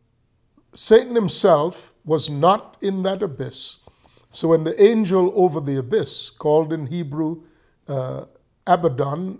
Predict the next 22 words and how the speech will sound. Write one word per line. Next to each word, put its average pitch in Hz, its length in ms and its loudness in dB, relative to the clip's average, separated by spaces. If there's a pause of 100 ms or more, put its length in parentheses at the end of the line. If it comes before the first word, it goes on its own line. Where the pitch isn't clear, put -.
and 147 140 -8
in 135 160 -6
Greek, 160 380 -8
Apollyon, 147 760 -6 (960)
that 190 300 4
angel 170 540 2
opened 220 440 2
the 202 60 -4
bottomless 151 640 0
pit, 143 380 -8
and 151 200 -6
the 135 60 -10
demonic 170 500 -4
horde 170 480 -2
came 165 260 -2
out 208 460 -6 (1500)
of 170 280 4
the 143 60 -8
pit - 500 -10 (760)
to - 140 -8
torment, 190 960 2 (840)
uh, - 320 -8